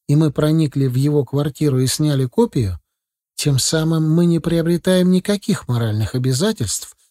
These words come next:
по отношению к этому шифровальщику». Натирбов сделал протестующий жест рукой. «Дайте договорить.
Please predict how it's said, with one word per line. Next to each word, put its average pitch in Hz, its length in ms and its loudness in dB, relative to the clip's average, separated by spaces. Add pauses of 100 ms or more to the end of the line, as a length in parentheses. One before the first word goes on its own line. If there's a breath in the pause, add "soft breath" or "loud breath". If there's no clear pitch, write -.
(100)
по 147 120 0
отношению 165 640 0
к - 80 -12
этому 127 320 -2
шифровальщику». 117 1000 -4 (1080)
Натирбов 113 680 0
сделал 143 440 0
протестующий 113 800 -2
жест 110 360 -2
рукой. 98 560 -6
«Дайте 113 640 -2
договорить. 202 800 -2